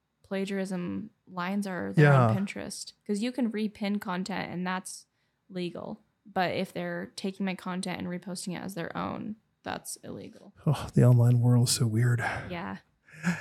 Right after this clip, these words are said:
Speaker 2: And finally, it says, "Run occasional searches for duplicate accounts that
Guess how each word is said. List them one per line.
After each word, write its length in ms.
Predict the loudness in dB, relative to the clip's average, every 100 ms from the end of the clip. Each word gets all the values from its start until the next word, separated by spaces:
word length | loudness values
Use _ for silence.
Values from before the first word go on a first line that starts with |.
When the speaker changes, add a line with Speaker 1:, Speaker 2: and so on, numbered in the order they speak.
| -2 6
Speaker 2:
And 220 | 8 8
finally, 560 | 6 8 10 12 12 10
it 100 | 10
says, 240 | 8 10
"Run 240 | 10 10 10
occasional 520 | 10 10 12 12 10
searches 440 | 10 8 10 8
for 140 | 8 8
duplicate 480 | 10 10 8 8
accounts 460 | 6 8 8 8 8
that 200 | 4